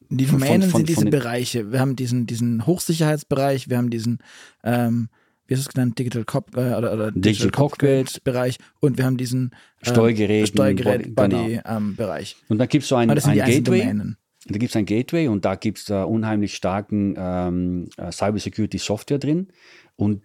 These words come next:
Speaker 2: da hinten steht dann dieses Mobiltelefon, ganz einfach gesagt, ein Steuergerät ins Auto mit einer sim-Karte und mit einer Antenne und was auch immer und G P S, wie du gesagt hast. Und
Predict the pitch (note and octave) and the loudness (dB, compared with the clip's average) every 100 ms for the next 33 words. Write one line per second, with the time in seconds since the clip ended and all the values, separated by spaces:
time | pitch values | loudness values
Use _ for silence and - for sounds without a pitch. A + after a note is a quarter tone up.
0 | _ B2 C#3+ B2+ D3+ D#3 F3 E3+ - B2 | _ 0 2 2 0 0 -2 -2 0 0
1 | A#2+ G#2 G#2 G#2 G2+ G2+ B2+ D3+ C#3 D3 | 0 -2 -2 -2 0 0 0 0 0 0
2 | C#3+ C#3+ C3 A#2 G#2+ A#2+ A#2+ A2+ A2+ G#2 | 2 0 0 -4 -2 -2 -2 -6 -4 -2
3 | A2 A2+ G2 F#2+ B2+ B2+ A#2 G#2+ G2+ A2 | -2 -2 -4 -2 -2 0 0 -2 -2 -2
4 | A#2+ A2+ G#2+ G2 F#2 F#2 - B2+ - A2+ | -2 0 -2 -2 -4 -4 -2 -2 -2 -4
5 | A#2 A2+ A2 G#2 G2+ G2 F2+ F2+ E2 E2+ | -4 -4 -2 -2 -4 -6 -6 -6 -6 -6
6 | F2 A2 A2+ A2 G2+ F2+ - F2 A2+ C3 | -2 0 2 2 0 -4 -8 -6 -4 -4
7 | D#3 - - - - F#2 F#2+ - G2+ A2+ | -6 -14 -20 -14 -6 -4 -4 -2 -2 -2
8 | A#2 G#2+ G#2+ A2 - A2 - - - - | -2 -2 -2 -4 -4 -8 -12 -20 -20 -20
9 | _ _ - G#2+ G#2+ - | _ _ 0 2 2 0